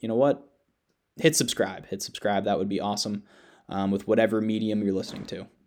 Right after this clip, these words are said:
I'm a sucker for the algorithm, so subscription would be great. Um, should probably set up an email or something, too, if you wanna contact me, but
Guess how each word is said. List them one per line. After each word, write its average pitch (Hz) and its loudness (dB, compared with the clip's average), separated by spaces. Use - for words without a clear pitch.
I'm 101 -6
a 101 -2
sucker 120 4
for 127 0
the 120 8
algorithm, 117 6
so 95 0
subscription 101 -6
would 101 -6
be 85 -8
great. - -12
Um, 73 -12
should - -16
probably 101 -4
set 101 -6
up 98 -6
an 104 -4
email 87 -6
or - -14
something, - -14
too, - -14
if - -20
you 101 -12
wanna 95 -10
contact - -14
me, 104 -12
but - -16